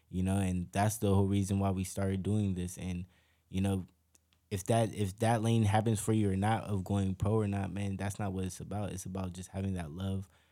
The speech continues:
for and passion for something, and it helps you to, you know, make a, it helps you to transition into other things in life that you could find your love and passion for too. And you underst-,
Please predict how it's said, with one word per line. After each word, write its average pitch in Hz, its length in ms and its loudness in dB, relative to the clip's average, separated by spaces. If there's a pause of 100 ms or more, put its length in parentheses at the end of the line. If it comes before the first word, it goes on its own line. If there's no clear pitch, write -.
for 90 300 -2
and 90 200 -2
passion 98 420 2
for - 160 -6
something, 90 540 -6
and 90 160 -6
it - 40 -2
helps 90 300 -4
you 90 60 -14 (100)
to, 90 240 -2 (460)
you 101 160 4
know, 95 260 4 (840)
make 107 200 6
a, 92 220 2 (280)
it 113 80 4
helps 113 200 8
you 113 60 4
to 98 160 0
transition 104 520 4
into 98 300 2
other 117 180 4
things 101 280 -2
in 92 80 -2
life 92 200 -2
that - 200 -6
you 95 80 -6
could 90 160 -4
find 92 340 0 (300)
your 98 160 2
love 95 220 2
and 90 120 0
passion 92 320 -2
for 92 220 -6
too. 107 320 -2
And 95 120 -2
you 95 160 0
underst-, 92 360 -4